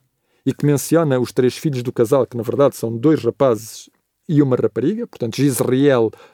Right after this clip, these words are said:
Lo-Ruamá e Lo-Ami, simbolizam pelos seus nomes os planos de Deus para o reino de Israel. A um dado momento do casamento, Gomer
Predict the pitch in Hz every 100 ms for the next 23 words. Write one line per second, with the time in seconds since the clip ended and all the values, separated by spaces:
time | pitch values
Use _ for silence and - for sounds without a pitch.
0 | - 123 135 123 123 131 139 123 127 196
1 | 127 117 120 127 156 220 _ _ _ -
2 | - 202 196 233 175 196 170 190 185 -
3 | 185 160 185 160 131 139 - 151 135 120
4 | 123 151 - 151 151 143 147 143 143 180
5 | 160 143 - _ _ _ _ - 135 147
6 | 202 180 196 190 196 156 165 - 160 175
7 | 175 160 131 - _ 135 170 139 127